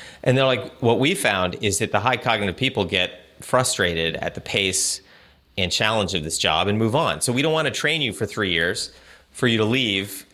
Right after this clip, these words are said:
and not be a productive asset, if you will." And, uh, so it's interesting. Th-, this actual scientific data does not say you can have too high a cognitive that your performance goes down, but the curve flattens.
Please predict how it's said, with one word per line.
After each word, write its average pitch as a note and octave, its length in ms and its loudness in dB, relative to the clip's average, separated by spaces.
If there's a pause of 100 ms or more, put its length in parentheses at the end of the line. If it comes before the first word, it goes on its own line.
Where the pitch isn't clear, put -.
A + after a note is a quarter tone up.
(120)
and F#2+ 180 0
not G2 220 0
be F2 380 -2
a F#2+ 80 -4
productive E2+ 720 0 (460)
asset, F2+ 420 0
if - 120 -8
you E2 120 -4
will." A1+ 260 -4 (460)
And, G#2+ 520 0 (240)
uh, - 140 0 (220)
so B2 160 4
it's A2+ 120 0
interesting. A#2 480 0
Th-, B2+ 300 -2
this B2 320 0
actual E3 240 0
scientific E3 540 -2
data G2+ 240 0
does G2 240 -2
not A#2+ 200 -2
say F2+ 320 0 (720)
you B2 220 0
can B2+ 120 2
have G#2 160 -2
too D#3 200 0
high B2+ 200 2
a G#2 60 -2
cognitive A2+ 440 -2
that F#2+ 80 0
your E2+ 140 -4
performance G3+ 520 -2
goes G3 240 0
down, G3+ 300 -2 (320)
but D3 140 0
the C#3+ 80 0
curve A3 360 0
flattens. C3+ 760 -2